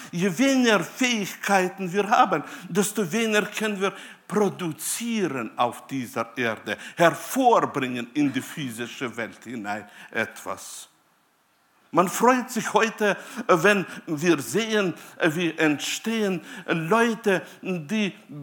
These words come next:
bestimmte Eingebungen haben und dann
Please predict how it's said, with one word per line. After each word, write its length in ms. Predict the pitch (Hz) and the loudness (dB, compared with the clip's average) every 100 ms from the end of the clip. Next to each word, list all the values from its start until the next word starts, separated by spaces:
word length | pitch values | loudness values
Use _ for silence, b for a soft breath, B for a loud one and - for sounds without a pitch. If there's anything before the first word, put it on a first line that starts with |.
| - - | -16 -16
bestimmte 760 | 139 156 160 - 240 - 214 - | -6 -4 -4 0 0 2 2 4
Eingebungen 1400 | 202 247 233 170 135 202 190 156 139 160 147 139 120 | 4 6 2 -2 0 2 2 0 2 4 4 4 0
haben 440 | - 190 190 170 151 B B | -2 0 0 2 -2 B B
und 200 | - 214 | 0 4
dann 140 | 240 | 4